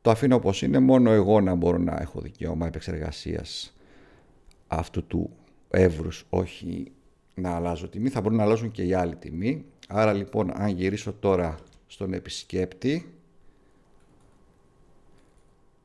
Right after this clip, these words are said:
βλέπετε, δεν μπορεί να πειράξει κάτι, ε, από αυτά εδώ, ούτε εδώ τους τύπους.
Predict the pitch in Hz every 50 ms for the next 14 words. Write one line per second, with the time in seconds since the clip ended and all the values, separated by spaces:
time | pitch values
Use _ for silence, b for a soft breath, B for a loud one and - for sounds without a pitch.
0 | _ _ _ _ _ - 92 104 110 110 117 117 110 110 127 120 123 127 123 120
1 | 117 104 98 95 95 - - 98 92 95 92 - - - - - 92 90 90 -
2 | - 92 98 117 - - _ _ _ _ _ _ _ _ _ _ _ - - 87
3 | 87 87 85 85 85 78 - - - 69 87 - 87 85 - - - 95 87 87
4 | 85 80 76 78 90 98 104 87 110 110 110 110 87 87 82 90 - - - -
5 | - 101 95 - - 123 123 - - - _